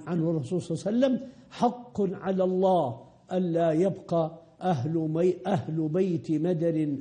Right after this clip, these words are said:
أو وبر إلا أدخله الله الإسلام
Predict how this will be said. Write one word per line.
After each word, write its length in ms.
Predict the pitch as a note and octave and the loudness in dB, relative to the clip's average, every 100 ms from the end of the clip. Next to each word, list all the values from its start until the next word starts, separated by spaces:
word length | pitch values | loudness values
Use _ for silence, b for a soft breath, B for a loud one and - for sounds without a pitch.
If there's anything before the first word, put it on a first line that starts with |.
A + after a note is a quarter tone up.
| - | -2
أو 320 | E3 D#3 F#3+ | 0 2 2
وبر 500 | G3 A3 A#3+ C#4+ B3 - B B B A#3 | 2 2 4 4 4 0 B B B 0
إلا 360 | G#3+ E3+ D#3 | 0 0 -2
أدخله 500 | E3 - E3+ D#3+ C#3+ | -6 -4 0 0 0
الله 360 | D#3 D#3+ F#3 D3 | 0 2 0 -2
الإسلام 760 | D#3 - C#3 D#3 A3+ A#3 G3 | -8 -8 -4 0 0 0 -4